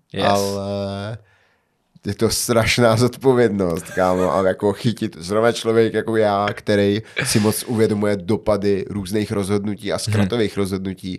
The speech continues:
Speaker 1: Mhm.
Speaker 2: tak ty, jsem s ním dva dny nechtěl ani mluvit za to, že ho mám.
Speaker 1: Mhm.
Speaker 2: Že se mi úplně stáhnul. Zase jsem o tom poslouchal nějaký podcasty a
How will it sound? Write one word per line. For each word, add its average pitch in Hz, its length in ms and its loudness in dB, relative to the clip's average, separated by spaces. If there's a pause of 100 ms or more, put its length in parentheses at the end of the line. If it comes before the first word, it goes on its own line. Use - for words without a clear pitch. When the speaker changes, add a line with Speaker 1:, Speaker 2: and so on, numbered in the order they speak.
Speaker 1:
Mhm. 104 220 0 (460)
Speaker 2:
tak - 240 -8
ty, 90 260 -4
jsem 92 280 -4
s - 120 -6
ním 92 420 -4
dva 95 180 -2
dny 95 180 -2
nechtěl 92 320 -2
ani 95 140 -2
mluvit 92 540 -2
za 92 120 -6
to, 90 140 -10
že 85 140 -8
ho 85 120 -6
mám. 80 280 -10 (320)
Speaker 1:
Mhm. 110 260 2
Speaker 2:
Že 87 300 -4 (160)
se - 160 -8
mi 90 100 -2
úplně 90 220 -4
stáhnul. 90 640 -4 (640)
Zase 107 240 -2
jsem 110 140 2
o 110 60 4
tom 110 120 2
poslouchal 110 440 2
nějaký 113 260 0
podcasty 104 760 0
a 90 120 -2